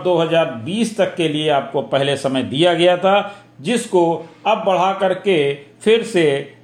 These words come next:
जो बढ़ाई गई है वो है तीस नवंबर दो हज़ार बीस। यानी अब तीस नवंबर दो हज़ार बीस तक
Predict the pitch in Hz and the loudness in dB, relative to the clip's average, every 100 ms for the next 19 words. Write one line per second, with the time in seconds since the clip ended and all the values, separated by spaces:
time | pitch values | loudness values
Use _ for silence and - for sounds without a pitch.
0 | 135 156 143 139 196 202 208 208 196 226 | -2 0 2 2 0 2 2 4 2 2
1 | 233 - - 202 202 208 208 208 226 240 | -2 -10 0 2 4 2 -2 -4 -2 -2
2 | - 180 170 170 170 180 156 156 156 135 | -2 0 0 0 2 2 2 0 2 2
3 | 143 135 110 117 107 - - _ _ - | 2 0 -2 -6 -8 -12 -20 _ _ -2
4 | 190 226 233 233 - 208 247 208 202 185 | 0 2 2 0 -2 -4 -2 -2 -2 0
5 | 190 185 196 196 175 170 170 120 135 226 | 0 0 2 2 4 4 2 -2 -6 -4
6 | 233 - 180 156 156 | -4 0 2 2 -2